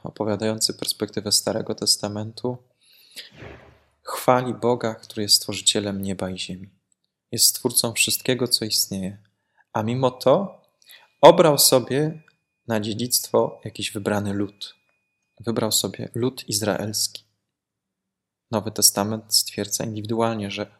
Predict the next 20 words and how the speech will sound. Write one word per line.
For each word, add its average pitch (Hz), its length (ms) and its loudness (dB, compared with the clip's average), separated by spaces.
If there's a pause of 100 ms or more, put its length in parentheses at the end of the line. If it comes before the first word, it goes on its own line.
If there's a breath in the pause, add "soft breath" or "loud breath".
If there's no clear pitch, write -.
(120)
Bóg - 260 -6 (300)
każdego 113 460 -2
z - 100 4
nas 117 540 -2
wybiera. 98 600 -2 (1080)
Każdą 131 400 0
i 123 100 -8
każdego 110 460 -4
z - 80 -8
nas - 320 -4 (320 loud breath)
nazywa 107 440 -4
swoim 101 400 -4 (500)
synem, 123 480 0
swoją 110 380 -2
córką. - 460 -4 (1300)
Dlatego 117 340 -2
i 135 120 0
my 170 140 4
mamy 107 260 0
prawo 135 520 2